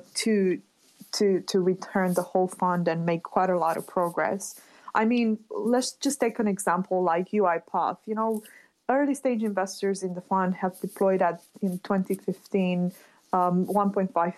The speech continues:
million. They've made, um, I think it was three billion as of yesterday, potentially is a lot more today. Um, it's, it's th-, those sort of odds. They're, you know, we're looking at less than kind of two percent success rate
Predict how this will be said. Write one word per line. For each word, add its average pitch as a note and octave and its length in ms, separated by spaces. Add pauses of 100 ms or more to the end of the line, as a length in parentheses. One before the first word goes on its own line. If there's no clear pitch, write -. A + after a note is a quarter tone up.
million. F3+ 540 (100)
They've G3+ 380
made, F3+ 480 (320)
um, F3 600
I F3+ 80
think F3+ 280
it - 20
was F3+ 240 (100)
three G3 220
billion G#3+ 420
as F#3 220
of F3+ 120
yesterday, A3 460 (100)
potentially G3 460
is F3+ 140
a F3 60
lot F3+ 200
more F#3 160
today. F3 480 (380)
Um, G3+ 540 (880)
it's, A3+ 360
it's A3 140
th-, C4+ 220
those C#4+ 260
sort E4 160
of A#3+ 160 (100)
odds. F#3+ 560
They're, G3 460
you G#3+ 120
know, G3 220
we're A3+ 160
looking C4+ 320
at G3+ 280 (240)
less A3 240
than A#3 160
kind G#3+ 160
of G3+ 140
two G#3 140
percent G3+ 500
success - 540
rate A#3 380